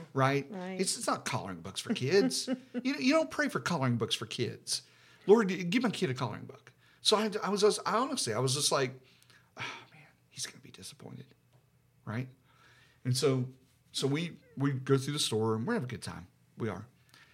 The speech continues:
Speaker 1: And we go to checkout, checkout, you know, and, and Logan was a talker, man. He's meet
Speaker 2: Mm-hmm.
Speaker 1: everybody, he talks. So,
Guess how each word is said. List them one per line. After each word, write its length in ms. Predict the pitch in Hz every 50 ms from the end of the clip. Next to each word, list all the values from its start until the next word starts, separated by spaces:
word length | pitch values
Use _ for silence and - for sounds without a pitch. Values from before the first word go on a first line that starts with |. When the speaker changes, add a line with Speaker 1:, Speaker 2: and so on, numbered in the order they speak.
| _ _ _ _ _
Speaker 1:
And 220 | - 120 120 120 117
we 80 | 123
go 120 | 123 127 127
to 60 | 135
checkout, 440 | 143 131 - 110 92 - 104 107 127 - -
checkout, 460 | - - 104 90 - 104 107 120 127 127 - - -
you 100 | 139 117
know, 80 | 107
and, 180 | 107 - - -
and 280 | 165 180 185 190 185 - -
Logan 400 | - - - 403 330 311 240 202
was 100 | 170 139
a 80 | 131 123
talker, 400 | - 120 98 92 - - 87 87
man. 220 | 92 92 98 -
He's 220 | 135 139 120 127 196
meet 300 | 190 190 185 123 123 117
Speaker 2:
Mm-hmm. 80 | 101 95
Speaker 1:
everybody, 260 | 95 101 104 92 98
he 40 | 104
talks. 340 | 104 - 104 95 - - -
So, 140 | - -